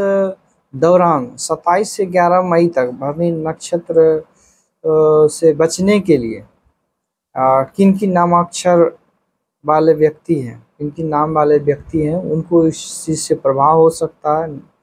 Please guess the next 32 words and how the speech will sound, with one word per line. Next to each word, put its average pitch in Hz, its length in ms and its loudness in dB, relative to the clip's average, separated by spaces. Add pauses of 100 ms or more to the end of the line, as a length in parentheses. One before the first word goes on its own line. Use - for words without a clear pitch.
(460)
अ, 135 400 2
नकारात्मक 139 760 -2
प्रभाव 151 340 -2
पड़ 151 180 0
सकता 156 440 -12
है, 170 60 -6
सकारात्मक 139 800 -4
प्रभाव 156 420 0
पड़ 170 180 2
सकता 165 500 -2
है, 220 100 -4 (640)
वो 143 140 2
आइए 151 300 2
हम 156 220 -2
लोग 143 340 -2 (180)
जानते 131 440 -6
हैं, 170 280 -8 (140)
अभी 123 120 -10
बताते 135 500 0
हैं। 175 260 0 (580)
तो 151 60 -2
सबसे 180 340 -2
पहले 196 260 0
तो 185 480 4
भरणी 160 440 -2
नक्षत्र 165 840 0
वाले 147 220 2
को 156 120 -2
प्रभाव 151 480 -4
पड़ेगा, 151 400 -2
उसके 143 320 -8
बाद 147 220 -4